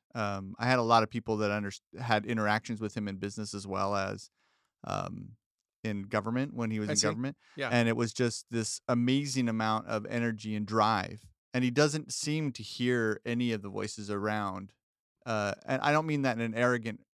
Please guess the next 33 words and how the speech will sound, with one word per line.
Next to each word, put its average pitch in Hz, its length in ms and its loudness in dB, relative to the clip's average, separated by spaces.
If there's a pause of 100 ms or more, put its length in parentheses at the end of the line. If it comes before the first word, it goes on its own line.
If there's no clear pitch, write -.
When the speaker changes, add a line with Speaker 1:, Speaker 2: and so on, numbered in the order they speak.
(240)
Speaker 1:
way. 107 540 -2
Speaker 2:
Legit. 190 340 0
Speaker 1:
He, 143 160 -4
he 147 40 -2
just 147 240 0
has 147 180 2
a 123 60 -2
very, 127 260 2 (240)
if 135 140 -10
he 147 80 4
has 139 120 4
a 127 60 2
focus, 131 380 2
he's 107 160 -2
going 120 260 4
towards 107 300 -2
that 92 200 -4
focus. - 360 -10
Speaker 2:
Okay. 185 420 0 (220)
Okay. 151 400 -2
So - 140 -10
now 180 180 4
we're 208 80 2
gonna, 190 260 2
we're, 175 240 0
we're 160 120 -8
gonna 180 180 0
delve 180 260 2
into 202 140 -2
some 156 140 -2
controversial 151 580 -2
ideas. 131 320 -6
Speaker 1:
Uh-oh. 113 360 6